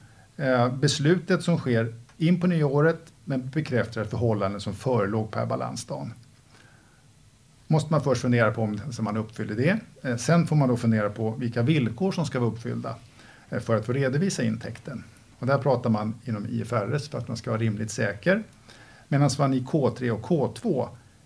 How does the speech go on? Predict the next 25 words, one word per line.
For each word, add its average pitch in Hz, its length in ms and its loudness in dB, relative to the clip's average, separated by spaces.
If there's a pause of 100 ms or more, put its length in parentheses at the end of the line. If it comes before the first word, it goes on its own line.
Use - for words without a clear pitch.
(220)
ej 160 400 4
kan 123 220 -2
ta 175 180 2
intäkten 110 640 -2
eftersom 120 420 -2
man 113 120 4
måste 113 280 0
bevisa 117 640 0
att 101 180 -6
man 113 200 -4
inte 113 380 -2
är 101 120 -2
på 143 120 -6
obestånd 117 580 -2
vid 120 100 -6
ansökningstidpunkten. 120 1400 -2 (300)
Och - 360 -8
den 139 220 4
tidpunkten 123 600 0
är 110 40 4
ju 110 100 2
då 110 200 -4
efter 120 400 -4
räkenskapsårets 117 840 -6
utgång. 147 460 -6